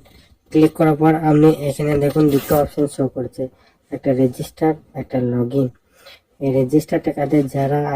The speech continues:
এখনো পর্যন্ত এই, এই ফিলিংয়ের ইউজার আইডি ক্রিয়েট করেনি, তাদের যে জন্য রেজিস্টার, আর যারা ক্রিয়েট করে রেখেছেন তাদের log in। আমি রেজিস্টারতে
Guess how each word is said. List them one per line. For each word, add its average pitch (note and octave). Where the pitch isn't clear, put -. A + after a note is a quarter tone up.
এখনো D3+
পর্যন্ত C#3+
এই, D3
এই D3
ফিলিংয়ের D#3
ইউজার D3
আইডি C#3+
ক্রিয়েট D3
করেনি, C#3+
তাদের C#3
যে D3+
জন্য C#3+
রেজিস্টার, D3
আর C#3
যারা C3+
ক্রিয়েট C#3
করে D3
রেখেছেন D3
তাদের C3+
log C#3+
in। B2+
আমি D3+
রেজিস্টারতে D3+